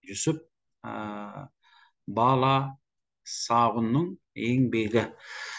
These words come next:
Жүсіп Баласағұнның атақты Құта дұғы білік, Құтты білек еңбегі. Енді мыналардың да авторлары бар, мына шығармалардың. Масқұт кестелері бұл Әл-Бирунидікі. Әл,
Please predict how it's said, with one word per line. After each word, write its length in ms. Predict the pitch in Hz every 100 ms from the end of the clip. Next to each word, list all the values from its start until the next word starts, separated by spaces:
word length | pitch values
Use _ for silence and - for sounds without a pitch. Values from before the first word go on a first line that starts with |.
| - -
Жүсіп 340 | 131 139 208 175
Баласағұнның 760 | 180 160 151 131 165 185 185
атақты 420 | 143 135 135 - -
Құта 300 | - 147 160
дұғы 260 | 131 135 127
білік, 240 | 131 131 -
Құтты 320 | 139 - 131
білек 280 | 131 127 123
еңбегі. 440 | 120 117 107 104 - _ - - -
Енді 240 | 160 156
мыналардың 460 | 160 190 190 165 165
да 80 |
авторлары 440 | 170 - 156 151 143
бар, 300 | 151 214 220
мына 160 | 214
шығармалардың. 640 | 208 196 196 190 190 185 151
Масқұт 380 | 151 165 151 -
кестелері 640 | 156 147 - 139 147 170
бұл 320 | 160 135 180 170 _ _
Әл-Бирунидікі. 1080 | 120 143 135 139 135 139 120 120 151 196 262 - _ _ 135
Әл, 440 | 120 135 175 214